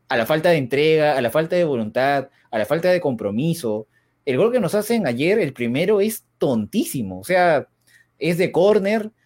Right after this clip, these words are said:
ya nos han hecho bastantes goles así últimamente, ¿no? De pelota parada, de, de balón aéreo, por desconcentraciones, porque al menos, eh, es cierto que en ataque Alianza no tiene a, a gente que pueda ganar de cabeza, pero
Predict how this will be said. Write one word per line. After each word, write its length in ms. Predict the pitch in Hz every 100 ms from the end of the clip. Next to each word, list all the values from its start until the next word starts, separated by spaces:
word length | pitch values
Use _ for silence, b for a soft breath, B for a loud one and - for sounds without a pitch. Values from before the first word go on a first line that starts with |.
| _ 131
ya 160 | 139
nos 140 | 208 175
han 120 | 151
hecho 240 | 185 180
bastantes 420 | 135 123 165 175
goles 260 | 160 170 151
así 260 | 120 170 165
últimamente, 720 | 151 160 110 147 185 120 110
¿no? 160 | 123 175
De 100 | 117
pelota 300 | 113 120 123
parada, 520 | 104 120 139 117 98
de, 220 | 95 82
de 120 | 104
balón 280 | 104 104 120
aéreo, 400 | 110 107 135 110
por 140 | 107 107
desconcentraciones, 1000 | 101 104 101 95 95 - 127 160 123 98
porque 400 | - 98 92 - _ _ _ _ _ _ _ -
al 140 | 117 110
menos, 360 | 143 170 175 b b b _
eh, 240 | 117 113 110
es 80 | 143
cierto 240 | 180 180
que 80 | 160
en 60 | 120
ataque 480 | 113 143 135 160
Alianza 380 | 120 127 135 151
no 160 | 139 123
tiene 680 | 131 135 135 131 110 85
a, 120 | - - -
a 100 | 104
gente 280 | - 131 135
que 80 | 120
pueda 280 | 127 123 139
ganar 300 | 107 117 123
de 80 | 127
cabeza, 480 | 107 110 110 214 _ b b _ _
pero 880 | 139 123 120 117 117 107 104 90